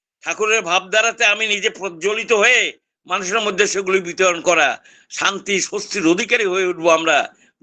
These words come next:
যজন যাজন ইষ্টভীতি করা, থানকুনি খাওয়া, শব্দেন করা, পারিপার্শ্বিকের দেখা, নিজের স্ত্রীকে, নিজের পরিবারকে বিশেষ করে ভালোবাসা, বিবাহ ঠিক মতো করা,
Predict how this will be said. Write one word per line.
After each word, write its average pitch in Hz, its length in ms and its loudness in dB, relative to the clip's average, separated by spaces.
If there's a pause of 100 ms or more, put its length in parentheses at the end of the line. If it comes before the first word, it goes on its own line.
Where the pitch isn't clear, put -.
যজন 180 380 0
যাজন 180 300 0
ইষ্টভীতি 185 460 -8
করা, 165 420 0 (260)
থানকুনি 156 480 -2
খাওয়া, 170 500 0 (200)
শব্দেন 165 440 0
করা, 175 440 2 (260)
পারিপার্শ্বিকের 170 720 -2
দেখা, 160 540 0 (240)
নিজের 165 360 -2
স্ত্রীকে, 190 680 -2 (260)
নিজের 160 300 0
পরিবারকে 180 640 0
বিশেষ 170 360 -4
করে 196 200 -2
ভালোবাসা, 175 720 2 (380)
বিবাহ 147 400 0
ঠিক 190 240 -12
মতো 180 200 -4
করা, 170 440 2